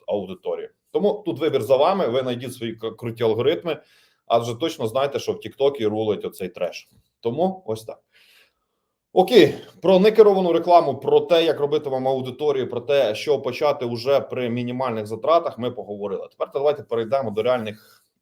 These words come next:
до реальних бізнесів. Як же ж вам масштабуватися за рахунок безпосередньо кешу, як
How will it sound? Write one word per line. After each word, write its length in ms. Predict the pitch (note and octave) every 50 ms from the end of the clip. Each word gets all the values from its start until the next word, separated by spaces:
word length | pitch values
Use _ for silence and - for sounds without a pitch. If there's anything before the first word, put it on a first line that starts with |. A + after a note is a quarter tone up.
| _ _
до 100 | G#2 A#2
реальних 280 | C3 C#3 C3 A#2+ G#2+ A2
бізнесів. 600 | A#2 E3+ E3+ E3+ D#3 - - C3+ A#2+ A2 - - _ _ _
Як 320 | G2 F#2 C3 C#3 C#3 -
же 80 | - G2+
ж 80 | F#2+ -
вам 140 | B2 A#2 G#2
масштабуватися 640 | G#2+ - - - F#2+ G2+ A#2 C3+ C#3 C3+ - A#2
за 120 | F#2+ G2 G2
рахунок 480 | G2+ G2+ - A2+ A#2+ A#2 G#2+ A2 - _ _ _ _ _ _ _ _ _ _ _
безпосередньо 600 | - G2+ - - - - B2+ B2+ A2 F#2+ F#2+ F2+ -
кешу, 520 | - D#3 D#3+ E3+ E3 - - E3 D#3 D3+ - _ _ _ _ _ _ _ _
як 400 | A2+ A2 C#3 E3+ - - -